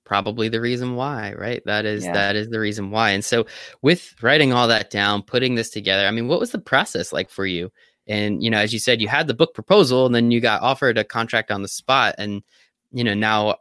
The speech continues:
Speaker 1: are deadlines involved? Like, what, like, what was that process like in trying to get this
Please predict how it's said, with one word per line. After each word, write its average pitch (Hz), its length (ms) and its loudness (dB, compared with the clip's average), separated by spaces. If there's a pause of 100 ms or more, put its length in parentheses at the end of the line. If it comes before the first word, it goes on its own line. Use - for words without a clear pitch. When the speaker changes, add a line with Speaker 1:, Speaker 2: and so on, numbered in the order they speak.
(120)
Speaker 1:
are 95 100 -4
deadlines 160 540 0
involved? 156 340 0
Like, 123 160 0
what, 147 260 4
like, 131 280 0
what 147 180 2
was 160 160 0
that 131 240 0
process 117 500 -2
like 107 300 -2
in 95 100 -6
trying 98 300 -4
to 98 60 -8
get 107 320 -6
this 104 400 -2